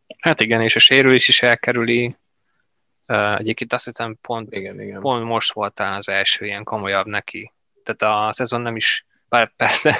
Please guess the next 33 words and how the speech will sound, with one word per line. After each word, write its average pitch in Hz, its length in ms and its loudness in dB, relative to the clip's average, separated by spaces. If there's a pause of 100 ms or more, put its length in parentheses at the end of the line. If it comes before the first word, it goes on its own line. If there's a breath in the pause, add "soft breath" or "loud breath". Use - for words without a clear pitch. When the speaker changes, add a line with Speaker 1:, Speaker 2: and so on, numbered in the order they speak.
(380 loud breath)
Speaker 1:
ö, 117 240 -10
most 117 200 -10
akkor 107 340 -6
mikor 104 280 -4
kezdődik 101 380 -6
a 98 40 -4
szezon, 92 380 -8
de 101 80 -4
hogyha 104 200 0
januárban 110 500 6
elkezdődik, 127 600 4
akkor 113 360 0
talán 107 280 0
nem 107 160 -4
is - 340 4
lesz - 240 0
ott - 180 -6
az 101 120 -6
első 104 320 0
hónapban. 107 640 -8 (640)
Marchanddal 113 640 2
együtt, 98 520 -4 (100)
mind 113 260 -8
a 104 60 -4
kettejüket - 560 -10
műtötték - 500 -12
most. - 200 -4
Speaker 2:
Így 113 100 -2
van. 110 440 -8 (460)
Így 95 220 -10
van. 95 320 -16 (1800)
Így 98 180 -8
van. 98 300 -10